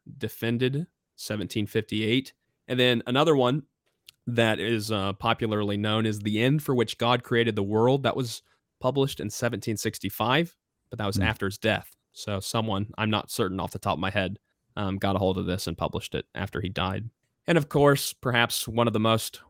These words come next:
Speaker 1: well-known things that we have written or produced by Jonathan Edwards was his well-known sermon called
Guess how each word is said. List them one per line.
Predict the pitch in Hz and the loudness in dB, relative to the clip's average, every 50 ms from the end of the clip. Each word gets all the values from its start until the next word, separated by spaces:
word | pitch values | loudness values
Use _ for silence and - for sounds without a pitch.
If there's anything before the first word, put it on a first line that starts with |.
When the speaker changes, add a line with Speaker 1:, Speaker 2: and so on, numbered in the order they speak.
| _ | _
Speaker 1:
well-known | - 123 120 123 120 120 117 113 113 110 | 2 4 4 4 4 4 2 2 0 0
things | - - 113 110 107 104 - | 0 0 -2 -2 -2 -4 -2
that | 117 107 85 80 | 0 0 0 0
we | 110 107 | -2 0
have | 104 101 101 104 104 - - - - - _ _ _ - | 0 2 2 2 0 -2 -6 -14 -20 -20 _ _ _ -4
written | 113 117 110 - 110 113 113 113 120 - _ _ _ | 0 0 0 0 -2 -4 -4 -4 -6 -10 _ _ _
or | _ - 104 107 101 104 107 104 - _ _ _ _ _ _ - | _ -2 0 0 2 0 -2 -4 -8 _ _ _ _ _ _ -6
produced | 120 110 113 117 110 110 - - - - _ _ _ - | -4 0 2 2 2 2 -2 -6 -12 -14 _ _ _ -2
by | 110 104 104 107 | 0 2 2 0
Jonathan | 107 - 107 104 101 101 - 101 101 | 0 0 0 0 0 0 -2 0 0
Edwards | 104 101 104 110 101 104 - - | 0 0 0 -2 -2 -2 -4 -8
was | 127 123 123 110 110 107 98 - - - _ _ | -10 -8 -2 0 0 0 0 -2 -6 -10 _ _
his | 113 107 101 | -4 -4 0
well-known | 113 107 107 107 110 107 104 104 104 | 0 0 2 2 2 2 2 0 0
sermon | - - 113 107 104 107 101 104 104 | -2 -2 0 0 0 0 0 -2 -4
called | - - 117 107 101 98 101 98 110 | -4 -4 -2 -2 0 0 -2 -2 -4